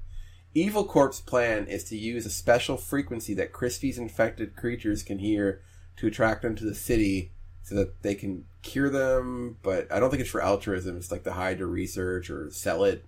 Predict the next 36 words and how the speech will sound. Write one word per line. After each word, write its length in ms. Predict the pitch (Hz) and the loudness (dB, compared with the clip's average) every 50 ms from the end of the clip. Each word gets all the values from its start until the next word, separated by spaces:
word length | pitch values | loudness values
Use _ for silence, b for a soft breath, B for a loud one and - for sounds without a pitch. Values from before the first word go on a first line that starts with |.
| - - - | -16 -10 -6
I 120 | 73 76 | -6 -6
don't 140 | 67 62 62 | -6 -6 -8
know. 140 | 60 64 67 | -8 -8 -6
You 80 | 85 | -2
guys 180 | - 107 98 - | -2 -2 -2 -2
can 120 | - - | -4 -10
come 160 | - - 90 | -8 -8 -6
back 180 | 85 80 - - | -4 -4 -6 -4
to 60 | - 85 | -4 -2
that 160 | 80 65 67 | -2 -2 -2
later. 180 | 76 73 73 69 73 - - - b b b b b b b b | -4 -4 -4 -6 -6 -8 -10 -12 b b b b b b b b
Uh, 260 | b 104 107 107 110 | b 4 4 6 4
so 220 | 101 - - 143 131 | 4 4 4 6 8
they're 140 | 131 127 120 | 8 8 10
heading 280 | 143 143 151 156 143 | 10 10 8 8 6
there. 220 | 143 139 139 139 135 | 6 4 4 6 6
The 100 | 127 120 | 8 10
Rock 240 | 120 113 117 120 | 10 10 8 6
is 100 | 127 110 | 4 4
like, 220 | 113 113 113 107 - | 6 6 6 6 4
"Hey, 220 | - 143 143 143 | 4 4 6 6
we 100 | 139 135 | 4 6
gotta 140 | 131 131 123 | 6 6 6
find 320 | - - 127 123 127 127 | 6 6 6 6 8 8
out 300 | 123 120 123 127 123 - | 10 10 10 10 8 6
that 160 | - 113 107 113 | 2 4 4 4
he 120 | 120 117 | 2 2
has 140 | 113 110 107 | 2 2 0
a 40 | 110 | 2
bunch 300 | - 117 117 113 110 - | 2 2 2 2 0 -4
of," 240 | 117 104 - - - - - - - - - - - - - | -6 -6 -6 -10 -18 -12 -10 -8 -8 -8 -10 -16 -18 2 8
oh, 120 | - 143 151 | 10 12 12
no, 160 | 160 131 101 | 12 10 8
sorry. 280 | - - 131 113 98 | 8 8 8 8 8
The 100 | - 113 | 6 6
Rock, 400 | 113 127 139 143 123 104 - - | 8 10 10 10 10 8 4 -6